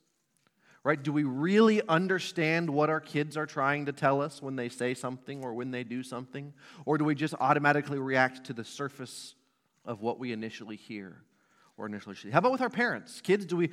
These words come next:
do we really try to understand what our parents are saying to us and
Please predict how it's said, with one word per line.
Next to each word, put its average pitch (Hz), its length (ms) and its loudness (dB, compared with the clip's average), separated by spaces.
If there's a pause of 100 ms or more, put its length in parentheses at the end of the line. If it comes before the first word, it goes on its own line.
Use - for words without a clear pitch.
(200)
do 160 100 0
we 175 120 2
really 240 420 4
try 208 400 6
to 208 180 2
understand 190 800 0
what 143 220 0
our 170 100 0
parents 160 500 -4
are 165 100 -6
saying 139 380 -4
to 147 180 -4
us 190 140 -4
and 127 140 -6